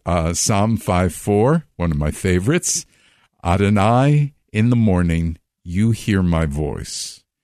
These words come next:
In the morning, I order my prayer before you and watch expectantly." This idea of being, eh,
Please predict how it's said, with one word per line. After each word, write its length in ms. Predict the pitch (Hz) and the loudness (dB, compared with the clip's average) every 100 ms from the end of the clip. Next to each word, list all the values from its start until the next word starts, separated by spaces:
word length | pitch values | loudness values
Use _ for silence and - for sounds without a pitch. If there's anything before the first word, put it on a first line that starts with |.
| _ _ _ _ - | _ _ _ _ -2
In 160 | 110 | 2
the 40 | 151 | 4
morning, 560 | 143 123 117 117 117 - | 4 4 2 2 0 -2
I 180 | 90 95 | -2 -2
order 380 | - 104 127 | 2 2 2
my 280 | 135 123 104 | 2 2 0
prayer 500 | 104 - 135 135 101 | -2 -4 0 2 2
before 500 | 80 85 90 - 120 | 0 -2 -2 0 0
you 400 | 95 73 67 64 - _ - | 0 -2 -6 -12 -20 _ -10
and 240 | 90 80 78 | -6 -4 -4
watch 560 | 82 92 110 - - - | -2 -4 -6 -12 -14 -12
expectantly." 1080 | - - - - 71 - 80 - 73 71 73 _ _ _ _ _ _ _ _ _ _ _ _ _ _ _ _ _ _ _ _ _ _ | -10 -8 -8 -6 -10 -10 -14 -12 -12 -14 -16 _ _ _ _ _ _ _ _ _ _ _ _ _ _ _ _ _ _ _ _ _ _
This 300 | 95 107 - | -4 -4 0
idea 500 | 120 107 95 113 117 | 0 0 2 2 2
of 480 | 104 95 85 - _ - 90 | 0 -2 -8 -14 _ -12 -6
being, 480 | 85 110 113 107 107 | -2 0 0 -2 -4
eh, 180 | - 95 | -6 -10